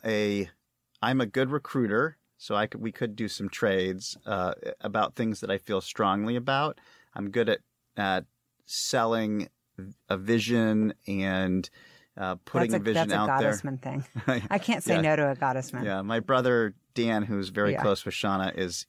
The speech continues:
Speaker 1: equally
Speaker 2: Yeah,
Speaker 1: not
Speaker 2: you guys
Speaker 1: better
Speaker 2: are, well,
Speaker 1: than
Speaker 2: all
Speaker 1: me.
Speaker 2: of you guys are like,
Speaker 1: Yeah.
Speaker 2: "Gloria, I can't say no to a Gottesman."
Speaker 1: <laughs>
Speaker 2: Jim, yeah,
Speaker 1: Yeah,
Speaker 2: Timmy.
Speaker 1: yeah, they're very good at, at, uh, at, at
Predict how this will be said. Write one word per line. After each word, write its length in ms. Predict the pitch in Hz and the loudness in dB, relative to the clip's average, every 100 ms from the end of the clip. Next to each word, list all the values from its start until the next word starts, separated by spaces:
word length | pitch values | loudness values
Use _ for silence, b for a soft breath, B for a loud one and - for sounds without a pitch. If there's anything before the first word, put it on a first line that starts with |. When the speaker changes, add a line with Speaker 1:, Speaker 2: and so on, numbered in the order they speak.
| - | 0
Speaker 1:
equally 600 | 127 - 104 104 95 170 | 0 -2 -4 -2 0 0
Speaker 2:
Yeah, 260 | 151 131 165 | -2 -2 -2
Speaker 1:
not 120 | 208 | 2
Speaker 2:
you 40 | |
guys 160 | 240 220 | 2 2
Speaker 1:
better 280 | 226 226 202 | 2 4 4
Speaker 2:
are, 40 | |
well, 80 | 208 | 4
Speaker 1:
than 80 | 202 | 6
Speaker 2:
all 120 | 254 | 6
Speaker 1:
me. 60 | 277 | 4
Speaker 2:
of 40 | |
you 80 | 190 | 2
guys 220 | 156 143 | 2 2
are 100 | 143 | 2
like, 140 | 143 143 | -2 0
Speaker 1:
Yeah. 60 | 190 | 2
Speaker 2:
"Gloria, 340 | 208 214 208 | 4 4 4
I 80 | 185 | 2
can't 200 | - 202 | 0 -4
say 120 | 185 | -2
no 120 | 170 | 0
to 140 | 147 135 | 0 -2
a 40 | |
Gottesman." 800 | 127 117 127 147 - - 151 170 | -2 -8 -4 -2 0 2 2 2
Speaker 1:
<laughs> 0 | |
Speaker 2:
Jim, 480 | 185 196 190 185 180 _ | 2 2 2 0 -6 _
yeah, 80 | 202 | -12
Speaker 1:
Yeah, 160 | - - - | -10 -12 -6
Speaker 2:
Timmy. 360 | - 185 180 | 0 2 2
Speaker 1:
yeah, 280 | 104 95 87 95 | 2 2 0 -2
they're 240 | 101 101 | 0 0
very 320 | 95 104 110 | 2 2 2
good 480 | 101 104 98 92 85 - | 2 2 4 2 0 -4
at, 240 | 92 90 - - | -4 -4 -6 -4
at, 40 | |
uh, 160 | 87 87 - 95 | -2 -4 -6 -8
at, 120 | 92 _ _ _ | -8 _ _ _
at 200 | - 92 | -6 -6